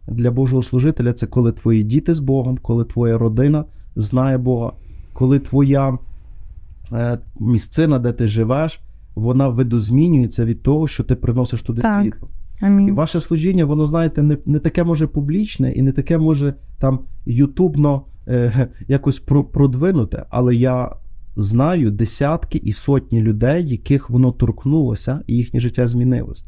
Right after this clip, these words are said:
Speaker 1: І, власне, тому я радію, що ви сьогодні з нами, тому що ми будемо вас витягувати секрети, як ви змогли, як ви змогли так шукати Бога, що ваші діти прийшли до нього, які впирались, втікали,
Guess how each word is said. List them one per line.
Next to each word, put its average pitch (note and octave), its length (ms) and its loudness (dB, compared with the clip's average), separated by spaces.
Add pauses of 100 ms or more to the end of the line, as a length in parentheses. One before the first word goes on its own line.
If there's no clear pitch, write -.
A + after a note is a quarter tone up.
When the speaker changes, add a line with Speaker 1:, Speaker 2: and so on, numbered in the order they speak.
(500)
Speaker 1:
І, A#2 80 0
власне, C#3 360 0
тому D3 260 2
я C#3+ 100 2
радію, C3+ 320 2
що - 140 -4
ви C3 80 2
сьогодні B2+ 460 -2 (300)
з A2+ 120 -2
нами, D3+ 280 4
тому B2+ 200 0
що - 160 -2
ми C3 100 0
будемо C#3 280 2
вас C3+ 300 -2 (260)
витягувати C3+ 720 0
секрети, D3 720 -2
як C#3+ 360 0
ви D#3 120 0
змогли, C#3+ 640 0 (540)
як D#3+ 360 2
ви D3 220 2
змогли C#3 480 2
так D#3 420 -2
шукати C3+ 460 -2
Бога, C3 480 -2 (340)
що - 220 -4
ваші C#3 320 0
діти D3+ 360 0
прийшли E3 460 0
до D3 120 2
нього, D3+ 300 2
які C#3 280 0
впирались, D3 640 0
втікали, C#3 540 -2